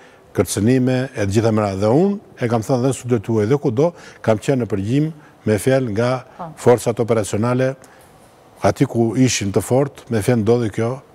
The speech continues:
Speaker 1: ky fenomen. Kështu që ne vazhdojmë të, të shikojmë qytetarët në sy, të shprehim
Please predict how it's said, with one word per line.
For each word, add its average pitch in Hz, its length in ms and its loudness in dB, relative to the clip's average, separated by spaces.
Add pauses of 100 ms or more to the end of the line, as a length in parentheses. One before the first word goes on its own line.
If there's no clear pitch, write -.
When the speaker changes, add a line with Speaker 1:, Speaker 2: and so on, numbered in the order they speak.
Speaker 1:
ky 107 140 0
fenomen. 101 400 -2 (400)
Kështu - 240 0
që 147 80 2
ne 160 80 4
vazhdojmë 131 460 0 (920)
të, 123 160 6 (440)
të 127 80 0
shikojmë 120 460 0
qytetarët 107 560 -2
në 95 60 -6
sy, 185 240 -2 (920)
të 139 100 2
shprehim 135 520 2